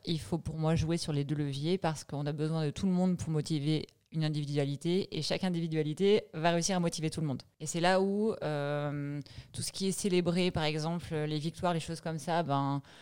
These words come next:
peu importe, euh, qui l'a fait ou pas, bah, finalement, c'est une victoire globale d'entreprise. Euh, il faut savoir aussi, ben, féliciter sur les actions individuelles, mais il faut, en fonction des leviers de chacun, pouvoir mettre le doigt dessus régulièrement pour s'assurer que,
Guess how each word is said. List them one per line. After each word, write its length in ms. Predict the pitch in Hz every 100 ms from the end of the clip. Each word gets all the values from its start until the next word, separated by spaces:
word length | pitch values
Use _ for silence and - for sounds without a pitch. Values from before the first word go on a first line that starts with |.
| - - - -
peu 100 | 202
importe, 400 | 190 208 196 -
euh, 260 | 180 170
qui 320 | 160 - 240 220
l'a 160 | 196
fait 160 | 190 202
ou 80 | 180
pas, 220 | 196 190
bah, 140 | 160
finalement, 320 | 151 160 160
c'est 140 | 175 175
une 80 | 160
victoire 280 | 151 160
globale 280 | 160 165 160
d'entreprise. 840 | 151 151 170 - 214 226 233 214 196 -
Euh, 280 | 147 147 151
il 80 |
faut 140 | 151 165
savoir 380 | 175 156 165 151
aussi, 340 | 151 - 185
ben, 340 | 160 147 151
féliciter 540 | 147 165 170 185 180 185
sur 140 | -
les 160 | 151 156
actions 420 | 151 - 170 165 -
individuelles, 640 | 160 151 151 147 180 202 - - _ _
mais 220 | 180 165 170
il 80 |
faut, 160 | 165 202
en 60 | 180
fonction 260 | 170 -
des 120 | 175
leviers 180 | 165 156
de 60 | 160
chacun, 340 | 165 151 180
pouvoir 260 | 180 160 160
mettre 160 | 156 -
le 60 |
doigt 140 | 147 156
dessus 200 | - 175
régulièrement 640 | 165 151 156 147 165 196
pour 160 | 202 165
s'assurer 540 | - 143 - 143 175
que, 360 | 185 180 175 185